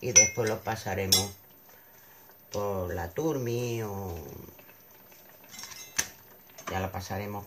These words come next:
por, con el brazo para, hay que dejarlo reducir. Después probaremos, probaremos de sal, a ver de esto, si queréis algo de pimienta también se le echa pimienta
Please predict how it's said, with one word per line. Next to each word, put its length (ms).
por, 360
con 580
el 100
brazo 720
para, 500
hay 140
que 80
dejarlo 300
reducir. 500
Después 260
probaremos, 640
probaremos 540
de 360
sal, 560
a 80
ver 360
de 100
esto, 420
si 260
queréis 360
algo 220
de 120
pimienta 420
también 300
se 120
le 120
echa 180
pimienta 540